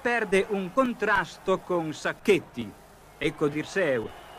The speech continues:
E il tiro di Sacchetti sorprende tutti ed è il due a zero.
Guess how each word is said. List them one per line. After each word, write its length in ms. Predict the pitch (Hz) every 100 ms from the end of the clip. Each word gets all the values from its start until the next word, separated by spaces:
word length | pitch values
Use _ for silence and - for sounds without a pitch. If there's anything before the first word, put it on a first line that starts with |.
| - - -
E 180 | 202 202
il 120 | 220 -
tiro 260 | 277 226
di 140 | 185 214
Sacchetti 560 | 262 - 208 143 -
sorprende 580 | - 247 214 202 185 156
tutti 380 | 147 123 - 233 214
ed 160 | 220
è 120 | 208 175
il 220 | 143 143
due 240 | 135 254 202
a 80 | 131
zero. 640 | 135 113 104 - -